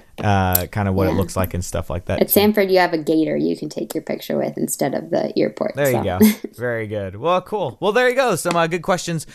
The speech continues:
Speaker 1: for this episode. Like I said, uh, if you, uh, have questions for the show, uh, you can go to our website, W D W A to Z dot com, uh, or you can join our private Facebook page.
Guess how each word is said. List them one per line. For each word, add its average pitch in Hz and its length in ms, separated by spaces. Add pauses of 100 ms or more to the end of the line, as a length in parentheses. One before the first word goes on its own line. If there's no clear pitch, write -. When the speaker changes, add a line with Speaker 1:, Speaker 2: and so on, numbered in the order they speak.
(120)
Speaker 1:
for 180 160
this 165 120
episode. 175 360
Like 208 120
I 208 40
said, 196 280
uh, 160 320
if 180 300
you, 185 300
uh, 170 160
have 214 180
questions 156 480 (360)
for 233 340
the 147 80
show, 175 480
uh, 147 280
you 143 80
can 135 480
go 139 140
to 131 220
our 123 200
website, 127 440
W 127 320
D 123 140
W 117 420
A 147 220
to 127 140
Z 117 300 (140)
dot 113 440 (120)
com, 139 640
uh, - 460
or 170 140
you 190 60
can 190 140
join 185 200
our 170 100
private 170 300
Facebook 180 320
page. 196 320